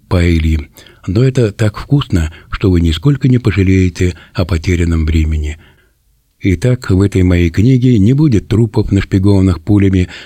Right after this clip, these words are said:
но будет гусь, фаршированный яблоками, экзотические соусы и многое-многое другое. Приятного аппетита! Донцова Дарья. Кулинарная книга лентяйки.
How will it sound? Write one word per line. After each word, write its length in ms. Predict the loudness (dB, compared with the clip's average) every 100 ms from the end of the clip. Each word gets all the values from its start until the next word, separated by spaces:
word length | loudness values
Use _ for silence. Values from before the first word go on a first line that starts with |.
| -4
но 160 | 0 2
будет 280 | 2 2 2
гусь, 240 | 0 0
фаршированный 720 | -2 -4 0 2 2 2 2
яблоками, 760 | 2 2 2 0 0 0 2 0 -6 -6
экзотические 840 | -2 0 0 -2 -6 -6 -2 -4
соусы 600 | 0 0 2 0 0 -2 -4 -8
и 100 | -4
многое-многое 1160 | 0 2 2 2 0 -2 -4 -2 0 2 2 2
другое. 560 | 2 0 2 2 0 -4 -14 _ _
Приятного 680 | -4 0 0 0 0 0 -2 -6 -6
аппетита! 800 | -6 -2 -2 0 -2 0 -2 -4 -16 -8
Донцова 760 | -2 0 0 0 2 2 0 -2 -4
Дарья. 500 | 0 0 2 0 -2 -10 -20 -4
Кулинарная 640 | -2 0 0 0 2 0
книга 340 | 0 0 2
лентяйки. 800 | 0 0 0 0 0 0 -2 -4